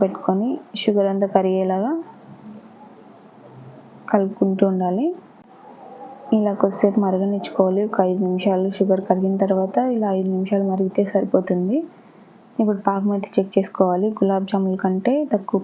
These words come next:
పాకమే రావాలి. లైట్గా స్టిక్కీ స్టిక్కీగా వస్తే చాలు. అంతే, ఇలా లైట్గా తీగ పాకం అయితే రావాలి. ఇప్పుడు ఇందులో ఫ్లేవర్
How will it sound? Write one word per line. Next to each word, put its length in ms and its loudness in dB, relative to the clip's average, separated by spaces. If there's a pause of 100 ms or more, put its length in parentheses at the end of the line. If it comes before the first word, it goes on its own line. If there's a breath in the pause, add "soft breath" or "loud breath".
పాకమే 400 0
రావాలి. 380 0 (960)
లైట్గా 540 0 (240)
స్టిక్కీ 320 0
స్టిక్కీగా 380 2
వస్తే 340 0
చాలు. 320 2 (2250)
అంతే, 240 2 (140)
ఇలా 140 0 (100)
లైట్గా 360 0 (100)
తీగ 140 4 (140)
పాకం 300 0
అయితే 200 0
రావాలి. 400 0 (720)
ఇప్పుడు 240 2
ఇందులో 300 0 (400)
ఫ్లేవర్ 300 0